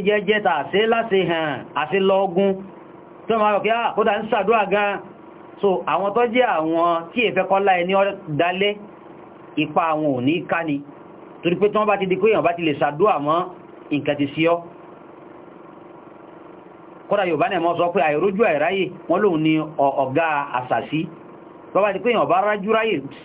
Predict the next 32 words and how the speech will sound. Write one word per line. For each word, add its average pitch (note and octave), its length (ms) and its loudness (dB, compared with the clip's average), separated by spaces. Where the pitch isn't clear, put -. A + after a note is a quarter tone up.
bẹ D#3 200 0
lọ́hùn F3+ 280 0
mọ́, F#3 120 0
nǹkan D#3+ 300 2
ti D3+ 60 -4
ṣe, F#3 80 2
kọ́mọ̀ G3 180 2
wulẹ̀ C3+ 240 2
wá D#3 140 4
pàwọn C#3+ 180 2
fẹ́ C3+ 140 0
ṣe A2+ 80 -6
nǹkan A2 220 -8
sí A2 100 -8
mọ́. A#2 120 -4
Ẹlẹ́ẹ̀kẹwàá F#3+ 760 0
ń A3+ 80 -6
bẹ̀, F3+ 200 -2
òun D#3+ 220 4
náà F#3+ 160 0
ni D3+ 100 -2
pé E3 300 0
àdúà D3+ 640 0
tá F#3+ 100 2
à D#3+ 100 2
ń C#3+ 120 -4
ṣe, C#3+ 60 0
àdúà - 240 2
ṣíṣe, B2 280 -4
naw'un F3+ 600 2
mina E3 320 2
dhikr. C#3+ 460 -2